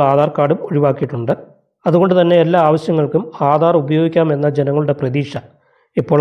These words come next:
അസ്തമിച്ചിരിക്കുകയാണ്. പലവിധമായ ആവശ്യങ്ങൾക്ക് അതുമായി ബന്ധപ്പെട്ട രേഖകൾ സൂക്ഷിക്കേണ്ട ഒരു ബുദ്ധിമുട്ടാണ്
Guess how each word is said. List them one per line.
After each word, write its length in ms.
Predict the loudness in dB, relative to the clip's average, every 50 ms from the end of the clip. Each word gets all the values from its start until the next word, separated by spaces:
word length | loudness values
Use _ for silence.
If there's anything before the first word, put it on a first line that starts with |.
| 2
അസ്തമിച്ചിരിക്കുകയാണ്. 760 | 0 0 0 0 0 2 2 0 0 0 0 0 -2 -4 -6 -12 -18 _ _ _ _ _ _ _ _ -2
പലവിധമായ 480 | 2 2 4 4 4 4 2 2 2 2 2 2
ആവശ്യങ്ങൾക്ക് 520 | 2 0 0 0 -2 0 -2 -2 -2 -4 -6 -6 -10 -20 _ _ _ _ -4 0
അതുമായി 320 | 0 2 2 2 2 2 2 2
ബന്ധപ്പെട്ട 400 | 2 2 0 0 0 0 0 0 2 2
രേഖകൾ 320 | 4 4 4 4 2 2 2 2
സൂക്ഷിക്കേണ്ട 460 | 0 0 0 -2 -2 -2 0 0 2 2 2
ഒരു 100 | 2 2 2
ബുദ്ധിമുട്ടാണ് 560 | 0 0 2 2 2 2 2 2 2 2 0